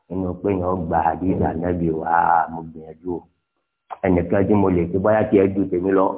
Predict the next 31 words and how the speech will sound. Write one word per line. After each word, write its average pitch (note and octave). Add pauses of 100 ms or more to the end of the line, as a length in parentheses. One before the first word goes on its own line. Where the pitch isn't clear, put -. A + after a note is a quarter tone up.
(180)
ó -
ní F#2+
Abdullahi F2 (840)
ibn E2+ (520)
Amrin F2+ (360)
ibn D#2
al-As. - (2000)
Ẹ -
wo E2+
bí F2
àwọn E2
yóò F2+
máa E2+
Ànábì F2
yìí, - (180)
Abu F2+
Hurairah F2
fi -
ń F#2
gbèjì F2
fún F2
wọn. E2+ (720)
Lọ́mọ E2
sáà F2
sì E2+
yọ E2+
àlékún F2
ìyọnu F#2
fún F#2+
gbogbo F2+
wọn. F#2